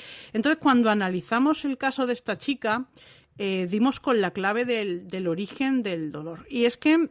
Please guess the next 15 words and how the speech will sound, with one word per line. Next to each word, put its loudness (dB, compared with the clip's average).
ella, 2
eh, -6
se 0
autosomete 0
a, 2
a 2
muchísima -2
tensión -4
cuando 0
trabaja -2
un -6
ámbito -4
concreto -4
dentro -4
de, -4